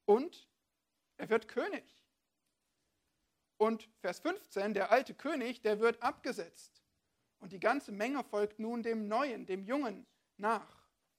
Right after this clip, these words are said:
Der Junge hat sie für sich gewonnen, so wie einst David das Volk für sich. Aber das ist doch etwas eigenartig, oder? Dass der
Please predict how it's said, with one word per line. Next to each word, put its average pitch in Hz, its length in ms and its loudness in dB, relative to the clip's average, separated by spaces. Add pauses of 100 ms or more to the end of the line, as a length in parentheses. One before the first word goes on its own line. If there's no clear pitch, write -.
(280)
Der 185 80 -4
Junge 226 340 0
hat 175 160 -10
sie 208 280 -12
für 285 220 -6
sich 262 280 -8
gewonnen, 240 420 -4 (480)
so 190 160 -8
wie 196 100 -2
einst 190 360 -10
David 208 500 2 (440)
das - 120 -20
Volk 202 400 -4 (240)
für 185 100 -20
sich. 185 480 -14 (1800)
Aber 180 400 -4 (300)
das - 100 -20
ist - 100 -20
doch 247 100 -20
etwas 196 480 -16
eigenartig, 196 640 -12
oder? 233 280 -20 (1080)
Dass - 100 -20
der - 240 -20